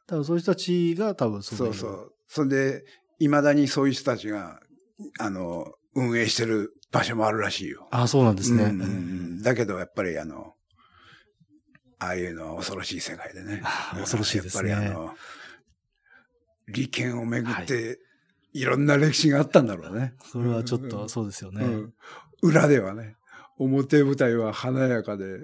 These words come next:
Speaker 2: もう信じらんないぐらいの、あの、もうエンターテインメントのね、ところだよね。
Speaker 1: そうですね。
Speaker 2: うん。
Speaker 1: 華やかですけど、本当に一歩、本当に中心街出ると、本当、本当砂漠ですもんね。
Speaker 2: そうよ。砂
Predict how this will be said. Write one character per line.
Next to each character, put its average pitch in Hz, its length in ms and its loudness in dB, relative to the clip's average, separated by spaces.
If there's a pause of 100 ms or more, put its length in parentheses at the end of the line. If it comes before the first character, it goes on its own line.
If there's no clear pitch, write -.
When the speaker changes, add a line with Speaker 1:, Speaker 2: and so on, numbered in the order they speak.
(840)
Speaker 2:
も 110 380 -6
う 98 160 -12 (200)
信 139 300 -2
じ 147 140 0
ら 151 120 8
ん 156 60 6
な 151 100 8
い 151 80 10
ぐ 147 80 8
ら 123 160 4
い 104 40 -4
の、 95 220 -6
あ 98 40 -8
の、 92 320 -12 (440)
も 110 140 -4
う 101 60 -2
エ 120 100 -2
ン 135 160 -2
タ 156 160 6
ー - 20 6
テ 160 180 8
イ - 20 10
ン 143 60 6
メ 127 80 2
ン 107 60 -2
ト 104 120 -6
の 92 100 -6
ね、 117 300 -6 (1500)
と 117 80 -2
こ - 140 -6
ろ 117 120 -2
だ 87 140 -6 (140)
よ 117 60 -8
ね。 120 60 -8
Speaker 1:
そ 113 180 -2
う 95 60 -6
で 90 60 -14
す 98 120 -8
ね。 101 100 -6
Speaker 2:
う 107 400 -4
ん。 110 40 -12
Speaker 1:
華 127 280 2
や 139 80 6
か 123 80 0
で 110 60 2
す - 80 -6
け - 40 -20
ど、 - 60 -14
本 190 180 8
当 196 120 6
に 180 120 10
一 185 60 6
歩、 - 360 0 (180)
本 254 240 -6
当 - 160 0
に 214 40 4
中 240 140 4
心 202 120 6
街 131 120 8
出 127 80 8
る 120 80 8
と、 110 100 -4
本 143 160 4
当、 165 120 -2
本 151 100 0
当 - 80 -10
砂 - 140 -4
漠 156 200 4
で 160 60 10
す 147 100 -2
も 92 120 -6
ん 87 60 -10
ね。 90 80 -12
Speaker 2:
そ 151 160 4
う 127 40 6
よ。 87 220 -4
砂 107 180 -6